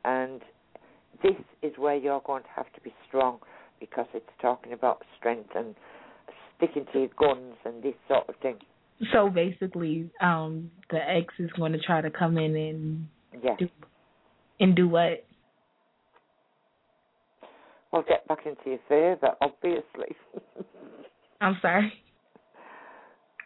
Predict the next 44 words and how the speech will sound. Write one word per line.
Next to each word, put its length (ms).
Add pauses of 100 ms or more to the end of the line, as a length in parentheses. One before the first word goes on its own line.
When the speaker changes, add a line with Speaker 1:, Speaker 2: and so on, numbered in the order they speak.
(1200)
Speaker 1:
Well, 140
you 140
know 180
what 200
I 100
mean 240
when 140
an 120
ex 140 (140)
is 160
going 180
to 100
come 160
back 180
in, 260
don't 260
you? 100 (840)
Speaker 2:
Yes. 300 (300)
Speaker 1:
He's 160
not 240
just 200
going 160
to 60
come 200
in 80
to 240
talk 320
to 60
you. 80 (120)
He's 200
going 200
to 120
come 140
in 220
to 20
hope 300 (100)
to 80
rekindle 720
again. 300 (1400)
And 100
this 120 (120)
is 100
where 240
I'm 100